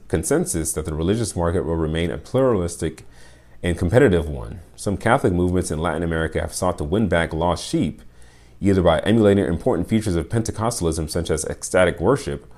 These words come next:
or by reviving a more traditional form of Catholicism, including the Latin Mass." The Reverend Martin Lessart, a Uruguayan priest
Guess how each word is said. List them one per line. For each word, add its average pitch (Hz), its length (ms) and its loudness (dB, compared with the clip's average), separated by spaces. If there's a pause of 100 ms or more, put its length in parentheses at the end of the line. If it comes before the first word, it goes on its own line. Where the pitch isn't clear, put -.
(280)
or 90 100 2
by 82 100 6
reviving 82 540 4
a 87 40 2
more 92 200 2
traditional 98 500 0
form 85 260 -2
of 78 140 -6
Catholicism, 82 680 0
including 98 420 0
the 76 100 -4
Latin 73 400 -6
Mass." 76 480 -6 (800)
The 85 100 2
Reverend 104 360 10
Martin 120 300 6
Lessart, 90 500 4 (340)
a 80 80 0
Uruguayan 90 760 4 (220)
priest 98 520 2